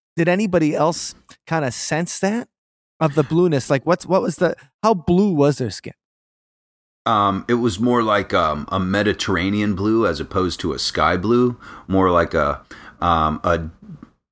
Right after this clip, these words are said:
Speaker 2: more like a, a, a grayish blue, if you will.
Speaker 1: Okay.
Speaker 2: Um, instead of, you know, like, um, oh, I don't, I don't know. Uh, definitely not a sky blue. So it wasn't a light blue. It was more like a, a grayish blue.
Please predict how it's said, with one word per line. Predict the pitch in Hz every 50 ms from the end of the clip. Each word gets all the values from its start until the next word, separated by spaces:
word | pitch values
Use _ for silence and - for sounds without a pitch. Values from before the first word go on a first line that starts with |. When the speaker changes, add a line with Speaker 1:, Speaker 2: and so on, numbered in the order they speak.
| _ _ _ _ - 104 85 80 - - - _ _
Speaker 2:
more | 120 117 110 113 107
like | 104 98 -
a, | - 90 87 - -
a, | 92 87 76 -
a | 95
grayish | 98 - 90 92 92 101 107 110 - -
blue, | - 95 113 113 117 123 131 131 139 - _ _ _ -
if | 101 95 -
you | 107 101
will. | 95 101 104
Speaker 1:
Okay. | 117 117 156 165 190 185 - - - - - _ _ -
Speaker 2:
Um, | 95 92 87 85 82 80 78 76 - -
instead | 98 - - - 110 98
of, | 92 90 85 80 - -
you | - 90 95
know, | 90 87 85 85
like, | 82 80 80 78 - -
um, | 85 76 69 67 65 69 69 - _ _ _ _ _ _ - - - -
oh, | 95 90 87
I | 87 85 85 87
don't, | 82 85 -
I | - 87 92
don't | 85 80 78 76
know. | 76 73 73 73 - - - - - - - -
Uh, | - 85 85 82 82 80
definitely | 98 131 135 131 - 131 120
not | 110 101 92 90
a | 87
sky | - - - 90 76 73
blue. | 69 76 76 69
So | - - 104 90
it | -
wasn't | 117 120 107 117 113
a | 101
light | 90 92 87 87 85 -
blue. | 85 87 85 82 80 80
It | -
was | 90 87 90
more | 110 117 120 120
like | 110 104 98 92 -
a, | 104 - -
a | 104 98
grayish | 85 90 87 85 85 85 -
blue. | - 87 87 85 78 62 69